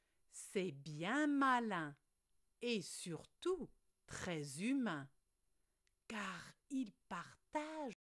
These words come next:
son pain, donne un bon coup de main et échange des câlins, ce petit Valentin.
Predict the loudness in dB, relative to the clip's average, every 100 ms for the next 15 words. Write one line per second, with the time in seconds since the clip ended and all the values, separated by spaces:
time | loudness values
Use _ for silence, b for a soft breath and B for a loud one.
0 | -12 -10 -6 -6 -8 _ -4 -4 -8 _
1 | _ _ _ _ _ _ _ _ _ -16
2 | 0 4 4 4 -2 -4 _ -4 -2 -2
3 | -6 -2 0 0 -4 -4 -4 -2 -2 -2
4 | -4 -6 -10 -12 _ _ _ _ _ _
5 | _ _ -4 -2 -2 -4 _ _ _ 0
6 | 0 -4 -2 -2 0 -4 -6 _ -4 -4
7 | -2 2 2 4 2 2 -2 _ _ _
8 | _ _ _ -14 -6 -2 -2 -2 -4 -4
9 | -8 -6 -2 -2 -2 -4 -8 -8 -8 -8